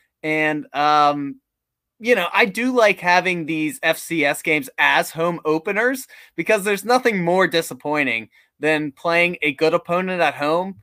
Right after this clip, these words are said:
and then the following week you show up to Milan Puskar Stadium to beat up on a weak opponent. You know, those games are just no fun at all. But I feel like, you know, it's the home opener. People will at least be excited for that.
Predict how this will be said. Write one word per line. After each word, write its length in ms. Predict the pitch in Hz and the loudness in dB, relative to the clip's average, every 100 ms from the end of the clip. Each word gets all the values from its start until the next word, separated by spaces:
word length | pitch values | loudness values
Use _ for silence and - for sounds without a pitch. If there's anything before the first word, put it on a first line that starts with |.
| _ _ - | _ _ -4
and 120 | 180 | 0
then 140 | 190 | 0
the 80 | 180 | 0
following 560 | 156 151 160 160 151 147 | 2 6 6 6 4 2
week 400 | 151 147 - _ | 2 0 -2 _
you 120 | 156 | -4
show 300 | 156 - 151 | -4 2 2
up 100 | 147 | 2
to 80 | - | -2
Milan 320 | 135 135 127 | -2 -2 -2
Puskar 400 | 127 127 - 123 | -6 -10 -6 -6
Stadium 640 | 120 123 123 123 120 113 - _ _ _ | -4 -2 -2 -2 -4 -6 -12 _ _ _
to 100 | 165 | -8
beat 280 | 135 151 143 | 0 2 4
up 160 | 139 | 2
on 180 | 131 127 | 2 -2
a 100 | 113 | -4
weak 300 | 113 127 123 | -6 -4 -4
opponent. 560 | 113 - 117 113 90 - _ | -8 -8 -8 -8 -10 -14 _
You 160 | 131 135 | -6 -4
know, 180 | 127 - | -4 -4
those 320 | 165 202 190 | -2 -2 -2
games 360 | 185 170 151 139 | 0 0 0 -4
are 180 | 127 | -8
just 400 | 117 127 117 - | -8 -12 -12 -12
no 180 | 139 160 | -2 -2
fun 280 | 156 147 139 | 0 -2 -2
at 120 | 110 | -4
all. 380 | 113 104 - - - | -4 -4 -6 -12 -4
But 120 | 151 | 0
I 120 | 165 | 0
feel 240 | 190 214 | 0 0
like, 440 | 202 190 170 151 - _ _ _ _ | 4 6 6 2 -6 _ _ _ _
you 100 | 170 | -2
know, 320 | 165 135 120 - _ _ _ _ _ _ _ | 2 2 0 -4 _ _ _ _ _ _ _
it's 240 | 175 165 - | -4 -4 0
the 140 | 170 | 0
home 220 | 160 190 | 2 0
opener. 500 | 180 175 180 165 160 | 0 0 -2 0 0
People 460 | 160 175 165 160 156 | -2 -8 -6 -4 0
will 100 | 156 | 2
at 180 | 139 131 | 2 2
least 320 | 156 165 - | 0 -2 -2
be 100 | 147 | -2
excited 480 | 131 - 143 139 131 | -2 -2 -2 0 -4
for 180 | - 123 | -6 -4
that. 340 | 117 120 120 | -2 0 -2